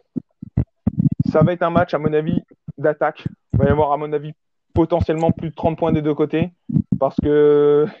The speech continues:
ces deux équipes, euh, les, les, les, les, les, les Chiefs de Kansas City peuvent marquer à n'importe quel moment.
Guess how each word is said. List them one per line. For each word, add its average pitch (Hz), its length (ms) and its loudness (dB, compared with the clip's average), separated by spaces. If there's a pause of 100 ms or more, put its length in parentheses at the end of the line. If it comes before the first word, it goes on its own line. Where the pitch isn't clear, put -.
(280)
ces - 140 -6
deux 151 240 0
équipes, 156 320 -8
euh, 135 320 2 (880)
les, 131 160 -6
les, 131 360 -2
les, 135 160 -2 (180)
les, 139 300 0
les, 131 260 -6
les 135 140 2
Chiefs 175 220 -6
de 143 100 -2
Kansas 143 300 -2
City 156 240 -10
peuvent 139 160 0
marquer 139 300 2
à 139 80 0
n'importe 139 320 -4
quel 143 100 2
moment. 147 380 -4